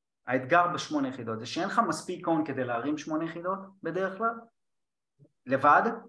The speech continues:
ולעשות את זה במודל של סינדיקציה, שזה אומר גיוס משקיעים, זה לא מספיק רווחי בתור מנהל. מייצ-, זה, זה מייצר איזה עיבוד של הדבר הזה. זה כאילו ה-, הרעיון.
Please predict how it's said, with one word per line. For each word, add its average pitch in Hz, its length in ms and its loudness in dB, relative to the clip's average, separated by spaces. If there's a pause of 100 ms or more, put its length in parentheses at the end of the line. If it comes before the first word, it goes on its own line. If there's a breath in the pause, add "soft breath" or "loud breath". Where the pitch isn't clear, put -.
(720)
ולעשות 143 580 2
את 180 60 2
זה 139 140 -4
במודל 127 400 2
של 175 140 -2
סינדיקציה, 160 840 2
שזה 117 260 -8
אומר 151 260 0
גיוס 156 380 -4
משקיעים, 277 580 0 (560)
זה 120 200 -2
לא 208 120 2
מספיק - 320 0
רווחי 147 320 -4
בתור 135 280 -2
מנהל. 117 380 -2 (920)
מייצ-, - 340 -6
זה, - 120 -2 (200)
זה 254 160 -4
מייצר 220 340 0
איזה 175 160 0
עיבוד 165 460 0
של 143 160 -2
הדבר 107 380 -4
הזה. - 200 -14 (920)
זה 143 140 0
כאילו 165 480 4
ה-, 123 580 2
הרעיון. 110 300 -4